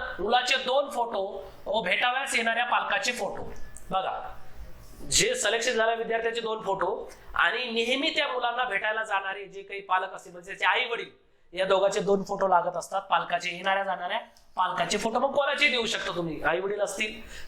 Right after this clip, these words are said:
किंवा काका वगैरे, कोणाला ज्याला मुलाला भेटायचं असेल त्यांचे प्रत्येकाचे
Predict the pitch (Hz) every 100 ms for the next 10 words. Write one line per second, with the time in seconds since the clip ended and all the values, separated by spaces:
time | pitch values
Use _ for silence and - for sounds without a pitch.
0 | - 190 190 185 180 202 196 202 214 240
1 | 240 247 240 190 196 214 220 190 202 208
2 | 214 196 165 - - - - 180 185 180
3 | 220 190 185 196 190 208